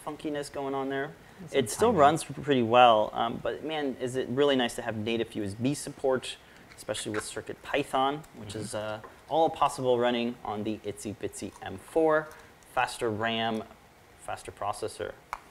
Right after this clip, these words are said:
Speaker 2: So fast, in fact, that Dave had to slow down how fast the clouds were scrolling around.
Speaker 1: I had a story about this. We'll, we'll do, we'll jump in it when we're talking about the software.
Speaker 2: Mm-hmm.
Speaker 1: But yeah, there's a,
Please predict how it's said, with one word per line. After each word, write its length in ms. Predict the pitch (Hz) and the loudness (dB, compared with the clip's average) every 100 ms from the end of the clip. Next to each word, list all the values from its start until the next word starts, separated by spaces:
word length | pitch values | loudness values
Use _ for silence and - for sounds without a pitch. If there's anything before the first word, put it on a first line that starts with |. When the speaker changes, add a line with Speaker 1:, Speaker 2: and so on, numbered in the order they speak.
| - - - | -18 -18 -14
Speaker 2:
So 320 | - 139 135 | -2 4 4
fast, 300 | 135 113 - | 6 4 2
in 60 | |
fact, 220 | 113 113 - | 0 -2 0
that 240 | 117 110 - - | -2 -2 -6 -4
Dave 180 | 113 110 | -2 -2
had 320 | 117 113 107 | -2 -2 -4
to 160 | - 110 | -6 -8
slow 440 | - - 127 226 | -6 -2 4 4
down 400 | 107 95 90 95 | 4 -2 -6 -8
how 200 | 92 101 | -6 -6
fast 520 | - 107 87 87 - | -4 -4 -4 -6 -12
the 60 | - | -16
clouds 420 | - 123 98 95 | -6 -2 0 -2
were 60 | 95 | -6
scrolling 380 | - 120 101 98 | -6 -4 -2 -4
around. 420 | 98 104 101 104 | -6 -6 -6 -2
Speaker 1:
I 80 | 160 | 0
had 120 | 202 | 2
a 40 | 214 | 0
story 280 | - 196 196 | 0 2 2
about 240 | 135 107 | 2 0
this. 200 | 107 - | -4 -2
We'll, 160 | 127 127 | -2 0
we'll 120 | 131 | 2
do, 180 | 127 151 | 2 2
we'll 160 | 131 | 2
jump 200 | 135 160 170 | 2 2 2
in 60 | |
it 60 | 160 | 2
when 120 | 139 | 2
we're 160 | 127 117 | 2 0
talking 320 | - 139 143 | 0 -2 -2
about 140 | 117 - | -6 -8
the 60 | |
software. 640 | - 110 110 - - - - | -8 -4 -4 -4 -8 -8 -10
Speaker 2:
Mm-hmm. 140 | 104 | -8
Speaker 1:
But 180 | 101 107 | -6 -4
yeah, 160 | 117 101 | -2 -2
there's 180 | 92 | -2
a, 60 | - | -6